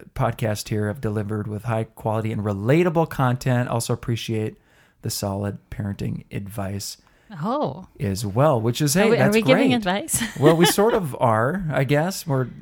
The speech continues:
Speaker 1: in, in just at least reflecting on what
Speaker 2: Yeah.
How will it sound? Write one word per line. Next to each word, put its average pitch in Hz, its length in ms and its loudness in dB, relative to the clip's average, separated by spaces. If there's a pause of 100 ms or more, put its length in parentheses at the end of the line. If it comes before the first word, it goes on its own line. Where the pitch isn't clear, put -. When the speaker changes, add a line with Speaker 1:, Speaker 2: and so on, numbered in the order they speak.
(220)
Speaker 1:
in, 131 240 0
in 131 220 0
just 123 240 -2
at 120 120 0
least 120 240 0
reflecting 117 640 -2
on 101 280 -2
what 104 160 -4
Speaker 2:
Yeah. 247 120 0